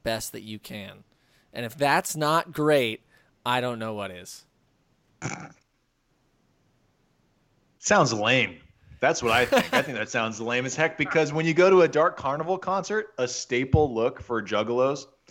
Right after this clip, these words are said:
Speaker 2: is the Hatchet Man tattoo, which is their logo, and it's any, any, um, necklaces, bracelets that have that little, it's like a, it looks like a,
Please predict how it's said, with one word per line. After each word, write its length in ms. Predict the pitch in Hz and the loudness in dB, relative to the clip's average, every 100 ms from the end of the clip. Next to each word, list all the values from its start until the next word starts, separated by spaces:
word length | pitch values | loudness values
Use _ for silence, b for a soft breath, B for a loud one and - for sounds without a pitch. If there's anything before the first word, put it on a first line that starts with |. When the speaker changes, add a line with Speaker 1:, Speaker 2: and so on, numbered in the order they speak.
| b b _ | b b _
Speaker 2:
is 440 | 113 113 110 107 - _ _ _ _ _ - | -4 -2 -2 -6 -12 _ _ _ _ _ -2
the 80 | 107 | -2
Hatchet 440 | 117 120 - 170 | 2 0 0 -2
Man 280 | 143 143 143 | -2 -2 -2
tattoo, 580 | 151 127 - 139 147 190 | 0 0 0 -2 0 0
which 180 | 165 | -2
is 100 | 113 110 | -6 -4
their 160 | 101 | -2
logo, 600 | 95 98 101 123 156 170 - | 2 2 4 4 2 -2 -8
and 120 | 107 | -6
it's 200 | 104 - | -6 -6
any, 460 | 120 127 120 117 117 | -6 -4 -4 -6 -6
any, 480 | 120 123 117 104 - | -6 -4 -4 -6 0
um, 640 | 104 98 95 90 90 87 - _ - - - | 2 4 4 2 -4 -8 -14 _ -20 -20 -2
necklaces, 760 | 123 135 135 131 135 131 123 101 | 2 2 2 0 2 4 4 0
bracelets 600 | 110 120 127 - 127 127 | -2 0 0 -2 -4 -4
that 100 | 110 | -4
have 160 | 120 | -2
that 120 | 120 117 | -2 2
little, 300 | 123 110 - | 2 2 0
it's 120 | 117 | -4
like 100 | 113 | 0
a, 80 | 104 - | 0 -2
it 80 | - | -2
looks 200 | 131 151 | 2 2
like 100 | 131 | 2
a, 160 | 104 | 0